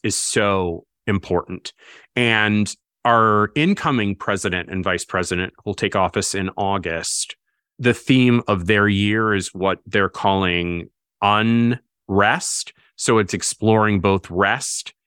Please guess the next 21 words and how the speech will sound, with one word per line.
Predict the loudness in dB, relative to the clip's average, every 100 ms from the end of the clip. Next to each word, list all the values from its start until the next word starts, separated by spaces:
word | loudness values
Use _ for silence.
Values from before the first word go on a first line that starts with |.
| _ _ _
and | 0 2 0 0
unrest. | 0 0 0 0 -2 -6 -4
So | -2 2
rest | 2 2 0 -8 -6
meaning | -2 0 0 0
the | 0
physical | 0 0 0 2 0 -2 -8 -14 -2
and | 0
mental | 2 0 0 -2
health | 0 0 0 -4 _ _ _ _
and | -4 -2
internal | 0 0 2 0 0
satisfaction | 0 -2 -2 -2 -2 -2 -2 -2
with | 0
yourself, | -2 -2 -2 -2 -4 -10 _ -10 -4
and | 0
unrest | 2 4 2 2 -2 -4
is | -2
never | 0 0 0
being | 0 0
satisfied | -2 -2 -2 -4 -6 -4 -6 -8